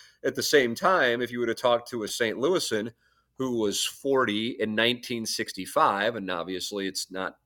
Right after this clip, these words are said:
real likely that they're around now, but certainly some are, and say, "Saint Louis would be the twenty-first market,"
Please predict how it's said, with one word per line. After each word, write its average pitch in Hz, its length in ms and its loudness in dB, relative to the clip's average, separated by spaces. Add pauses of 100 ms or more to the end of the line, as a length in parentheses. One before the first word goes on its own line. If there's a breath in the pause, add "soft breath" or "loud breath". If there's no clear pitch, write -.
(160)
real 101 240 -4
likely 95 320 0
that 95 220 -6
they're 87 160 2
around 107 560 0
now, 87 260 0
but 120 160 -6
certainly 95 320 -6
some 143 300 0
are, 98 240 2 (340 loud breath)
and 110 140 -6
say, 101 380 2 (280 soft breath)
"Saint 123 320 4
Louis 120 380 0
would 107 180 -4
be 104 460 -2
the 98 80 -8
twenty-first 120 720 0
market," 104 460 0